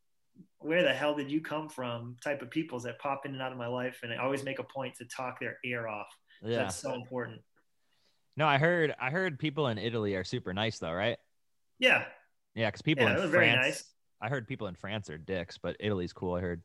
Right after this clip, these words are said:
Speaker 2: Unless you play Millencolin. We didn't give a shit about our songs. Then we covered Millencolin, No Cigar, and they fucking, it was
Speaker 1: They
Speaker 2: like
Speaker 1: went
Speaker 2: a
Speaker 1: nuts.
Speaker 2: cr-, it was like a, a wave. It was like a wave of
Speaker 1: <laughs>
Speaker 2: people. I'm like, "What the fuck?" She just
Speaker 1: Fucking
Speaker 2: played
Speaker 1: awesome.
Speaker 2: the song, like, four times.
Speaker 1: <laughs>
Speaker 2: It was so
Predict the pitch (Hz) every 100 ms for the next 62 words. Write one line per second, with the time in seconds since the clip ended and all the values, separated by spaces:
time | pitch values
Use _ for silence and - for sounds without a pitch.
0 | - 190 196 208 - 202 151 180 185 151
1 | 151 160 170 170 160 170 180 180 165 147
2 | - 180 165 165 147 175 180 156 147 151
3 | 151 165 147 135 151 160 165 170 165 147
4 | 151 151 143 131 143 165 - - - -
5 | 147 147 147 - 170 170 131 123 - -
6 | 156 123 113 113 127 - - 156 160 151
7 | 135 135 143 139 175 202 180 147 - -
8 | - - - 294 240 247 - 277 208 -
9 | 302 320 320 285 185 - 254 277 269 302
10 | 311 339 294 - - 240 294 320 - -
11 | 285 262 262 262 262 254 - 262 262 170
12 | 151 220 220 220 233 240 151 143 - -
13 | _ 156 - 359 - - - - - 285
14 | - - 277